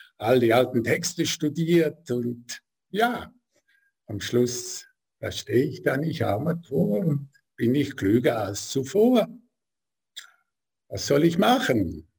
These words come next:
Ich kann einfach das, äh, versuchen weiterzugeben, was da aufsteigt, wenn ich etwas lese oder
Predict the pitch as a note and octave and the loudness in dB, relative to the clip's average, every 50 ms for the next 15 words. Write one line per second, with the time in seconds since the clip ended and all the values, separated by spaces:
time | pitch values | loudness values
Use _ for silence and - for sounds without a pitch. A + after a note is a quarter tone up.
0 | _ _ _ _ _ _ _ _ _ _ - - D#2+ D#2 D#2+ E2+ F#2 F2+ - G#2 | _ _ _ _ _ _ _ _ _ _ -12 -10 -8 -8 -6 -8 -8 -8 -8 -8
1 | F#2+ - - G#2 A2+ A2+ A2+ A2+ - - - - F#2+ F#2+ G2 F#2+ F2+ G2 G#2+ G2 | -10 -6 -2 0 0 0 0 -4 -8 -10 -8 -6 -6 -4 -4 -6 -4 -4 -4 2
2 | - C3 C#3 E3+ E3 - - B2+ A2+ A#2 A2+ A2 G#2+ - - - _ _ _ _ | 4 6 6 6 6 4 2 2 4 4 4 4 2 0 -4 -12 _ _ _ _
3 | _ _ _ _ _ - - G2+ A2 B2 B2 - C#3 A2 - - C#3 A#2 C3 C#3 | _ _ _ _ _ -10 -4 0 0 0 2 2 0 -2 0 0 0 2 2 2
4 | C#3 E3 F3 G3+ F3+ E3 C3 G2+ - - - - - - _ _ _ _ _ _ | 2 2 2 0 0 0 -2 -4 -6 -10 -14 -16 -20 -20 _ _ _ _ _ _
5 | _ _ _ _ _ _ _ - - - E2+ F2 F#2 F#2+ F#2 - _ _ _ _ | _ _ _ _ _ _ _ -14 -12 -12 -10 -10 -12 -12 -14 -16 _ _ _ _
6 | _ _ _ _ _ _ _ _ _ _ _ _ _ _ _ _ _ _ _ _ | _ _ _ _ _ _ _ _ _ _ _ _ _ _ _ _ _ _ _ _
7 | _ _ _ _ _ - A2 C3+ C#3+ - - - - - - - - - - - | _ _ _ _ _ 0 0 2 2 0 -4 -8 -14 -16 -10 -8 -6 -6 -2 -2
8 | - C3 C3 C#3+ E3 E3+ E3+ E3 E3+ - - - - - - - - - - - | 0 0 0 0 0 0 0 0 -4 -8 -14 -20 -18 -14 -12 -12 -12 -12 -14 -14
9 | _ G#2+ G#2 G#2 G#2 - - A2+ A2 - A2+ G#2+ A2 - - A2 A2+ B2+ C3+ C#3+ | _ -10 -8 -8 -8 -6 -8 -8 -6 -4 -4 -4 -4 -2 2 4 4 4 4 4
10 | C#3+ C3+ C3 C3+ C3+ C3 A#2 G#2+ G#2 G2+ B2+ E3 F3+ - - | 2 0 0 -2 -2 -2 -2 -4 -4 -4 -4 -6 -6 -8 -14